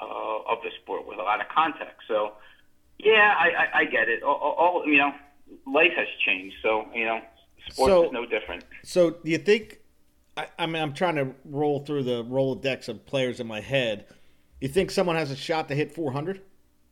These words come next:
Speaker 1: Yeah. Yeah,
Speaker 2: Yeah.
Speaker 1: absolutely.
Speaker 2: Yeah. Yep. Yeah, sixty games, you can get pretty hot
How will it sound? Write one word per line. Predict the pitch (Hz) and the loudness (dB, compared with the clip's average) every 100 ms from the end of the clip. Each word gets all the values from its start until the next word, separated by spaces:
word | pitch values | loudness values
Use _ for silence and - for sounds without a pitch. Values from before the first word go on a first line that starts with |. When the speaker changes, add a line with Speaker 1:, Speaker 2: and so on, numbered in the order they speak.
| _ _ _ _ _ _ _ _ _ _ _ _ _ _ - - | _ _ _ _ _ _ _ _ _ _ _ _ _ _ -20 -2
Speaker 1:
Yeah. | 214 247 139 - - _ - | 2 4 2 -6 -18 _ 2
Yeah, | 156 | 4
Speaker 2:
Yeah. | 131 | 4
Speaker 1:
absolutely. | 104 - 156 - 95 - - | 0 -2 -2 -2 -4 -8 -10
Speaker 2:
Yeah. | 123 113 - _ _ _ _ _ _ _ _ _ _ _ _ _ _ _ | -8 -8 -10 _ _ _ _ _ _ _ _ _ _ _ _ _ _ _
Yep. | 139 156 - _ _ _ _ _ _ _ | -2 -2 -6 _ _ _ _ _ _ _
Yeah, | 135 160 | -2 -2
sixty | - 180 143 | -2 -4 -2
games, | 156 175 135 | 0 2 2
you | 151 | 0
can | 151 | 2
get | 156 - | 0 2
pretty | 156 | 0
hot | 135 156 135 | 2 4 2